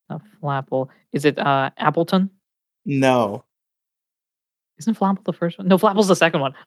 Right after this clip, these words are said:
Speaker 1: Um, uh, what's the, what's the thing called? Um,
Speaker 2: Gonna make you say it. <laughs> Do you have to find it? <laughs>
Speaker 1: Uh, shoot, shoot, shoot, shoot, shoot.
Speaker 2: Your, <laughs>
Speaker 1: Apple
Speaker 2: your
Speaker 1: time,
Speaker 2: victory will not
Speaker 1: Flapple,
Speaker 2: come easy. <laughs>
Speaker 1: Flapple, apple time. For Flapple,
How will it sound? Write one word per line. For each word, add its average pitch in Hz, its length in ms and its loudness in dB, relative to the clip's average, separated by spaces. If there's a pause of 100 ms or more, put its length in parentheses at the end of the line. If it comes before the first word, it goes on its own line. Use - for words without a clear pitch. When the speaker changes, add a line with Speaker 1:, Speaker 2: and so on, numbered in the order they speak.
Speaker 1:
Um, 170 320 4 (840)
uh, 160 180 4
what's 170 180 4
the, 180 80 4
what's 175 120 0
the 170 80 -6
thing 156 120 -4
called? 135 200 -2
Um, 151 440 -2 (1000)
Speaker 2:
Gonna 135 100 2
make 135 220 2
you 127 60 -4
say 143 280 2
it. 113 220 -4
<laughs> 135 280 -10
Do 143 80 -4
you 139 80 2
have 147 260 2
to 135 80 -4
find 147 320 2
it? 143 400 -2
<laughs> - 120 -12
Speaker 1:
Uh, - 460 -2
shoot, - 400 -10
shoot, - 140 -6
shoot, 180 160 -10
shoot, 175 160 -8
shoot. - 220 -8 (200)
Speaker 2:
Your, 151 160 4
<laughs> 170 100 2
Speaker 1:
Apple 175 260 6 (460)
Speaker 2:
your 185 120 2
Speaker 1:
time, 165 80 2
Speaker 2:
victory 170 360 2
will 151 120 4
not 147 240 2
Speaker 1:
Flapple, - 40 -16
Speaker 2:
come 151 200 2
easy. 151 420 0
<laughs> - 340 -6
Speaker 1:
Flapple, 175 580 -4 (360)
apple 156 300 -10
time. - 200 -20 (1700)
For 220 160 4
Flapple, 180 500 -2